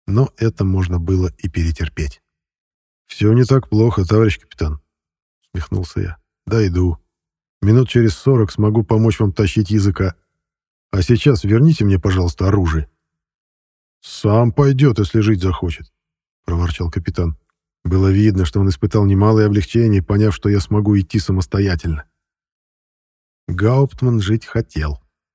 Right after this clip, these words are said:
Я перекинулся с ним парой фраз, из которых стало ясно, что мы поймали очень вкусную рыбу. Немец оказался командиром радиороты в батальоне связи той самой сто двадцать пятой пехотной дивизии, с которой мы столкнулись под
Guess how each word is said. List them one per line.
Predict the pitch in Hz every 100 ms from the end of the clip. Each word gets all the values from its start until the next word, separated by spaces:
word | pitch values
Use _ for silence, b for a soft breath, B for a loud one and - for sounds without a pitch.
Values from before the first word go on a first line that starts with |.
| _ _ _ _ _ _ _ -
Я | 92
перекинулся | 95 117 117 110 127 107 -
с | 101
ним | 101 90
парой | 110 95
фраз, | 82 120 123 - _ _ _ _
из | 92 -
которых | 117 135 127
стало | - 117 117
ясно, | 120 127 98
что | - 107
мы | 120
поймали | - 110 120 104 90 _
очень | 139 131 107
вкусную | 92 - 95 - 98 92
рыбу. | 95 85 - _ _ _ _ _ _ _ _ _ _ -
Немец | 104 131 131 120
оказался | 117 110 123 -
командиром | 110 110 110 110 120 110
радиороты | 110 117 104 110 127 117 92
в | 85
батальоне | 90 104 107 113 98
связи | - 107 131 98 76 - _ _ _
той | - 123
самой | - 127 120
сто | - 117
двадцать | 110 113 - -
пятой | 123 107 98
пехотной | 107 - 113 110
дивизии, | 104 123 120 78 78 - _ _ _ _
с | - -
которой | 101 117 110
мы | 107
столкнулись | - 117 110 123 110 -
под | - 98